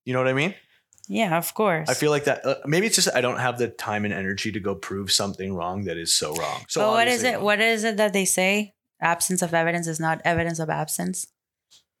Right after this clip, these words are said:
Speaker 1: Absence of evidence.
Speaker 2: Is not evidence of absence.
Speaker 1: Correct.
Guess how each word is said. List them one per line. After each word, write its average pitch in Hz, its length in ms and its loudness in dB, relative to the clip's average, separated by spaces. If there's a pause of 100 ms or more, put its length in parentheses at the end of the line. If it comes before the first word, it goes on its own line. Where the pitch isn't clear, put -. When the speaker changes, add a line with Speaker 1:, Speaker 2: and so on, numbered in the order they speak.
(1040)
Speaker 1:
Absence 104 420 0
of 101 160 -6 (280)
evidence. 90 680 -6 (260)
Speaker 2:
Is 170 160 -4
not 170 220 -2
evidence 160 340 -2
of 151 120 -8
absence. - 600 -8 (220)
Speaker 1:
Correct. - 420 -6